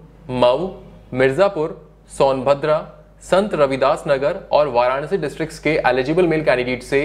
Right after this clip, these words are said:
अग्निवीर इंडियन आर्मी रैली भर्ती के लिए ऑनलाइन एप्लीकेशंस इनवाइट किए हैं। और आपको बता दें कि ये आपकी आर्मी रैली रणबांकुरे स्टेडियम वाराणसी में होगी। दोस्तों, इस वीडियो में हम इस वैकेंसी के बारे में डिटेल से बात करेंगे, तो वीडियो को एंड तक पूरा जरूर देखें।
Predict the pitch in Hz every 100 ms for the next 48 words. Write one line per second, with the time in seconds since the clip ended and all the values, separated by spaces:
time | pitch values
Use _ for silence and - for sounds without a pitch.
0 | 170 - - - 135 180 190 196 - 151
1 | 165 139 135 143 139 131 127 147 131 120
2 | 139 - 117 131 135 117 113 123 131 170
3 | - 113 123 139 160 165 208 - - -
4 | 147 147 175 143 143 143 165 180 165 131
5 | - - - 127 165 143 147 180 - -
6 | - - 135 143 135 135 143 160 160 139
7 | 127 156 139 117 123 135 147 156 117 101
8 | - - - 151 180 185 220 220 151 160
9 | 180 190 185 151 131 151 165 160 139 131
10 | 151 117 123 123 147 143 151 147 190 -
11 | - 147 143 170 170 180 131 127 165 160
12 | 135 151 185 131 131 131 117 113